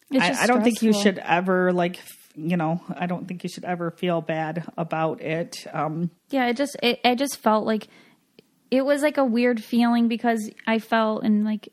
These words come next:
Speaker 1: embarrassed, like, we just, like, didn't tip, and we did, because if it would have said, like, eighteen, twenty, and twenty-five, I think I would have felt fine. But it was like, I felt like,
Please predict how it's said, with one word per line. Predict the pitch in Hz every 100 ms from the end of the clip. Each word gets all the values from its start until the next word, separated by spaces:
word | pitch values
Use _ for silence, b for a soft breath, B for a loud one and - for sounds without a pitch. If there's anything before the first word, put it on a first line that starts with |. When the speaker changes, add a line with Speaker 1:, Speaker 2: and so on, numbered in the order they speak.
| -
Speaker 1:
embarrassed, | 202 196 220 226 214
like, | 208 202 - b b
we | 226
just, | 208 214
like, | 226 190
didn't | 208 220 214 226
tip, | 214 202 - -
and | 220 220
we | 220
did, | 214 233 202
because | 226 247 277 247 B B
if | 262 302
it | 339
would | 330
have | 277
said, | 254 247
like, | 226 208 b b _ _ _ _ _ _ _ -
eighteen, | 254 254 262 254 247
twenty, | - 233 233
and | 220
twenty-five, | 233 226 214 208 220
I |
think | 226 220
I | 220
would | 214
have | 214
felt | - 214 -
fine. | 214 208 214 214 B B B
But | 226
it | 220
was | 220 214
like, | 214
I | 214
felt | 202 - 220 214
like, | 220 214 214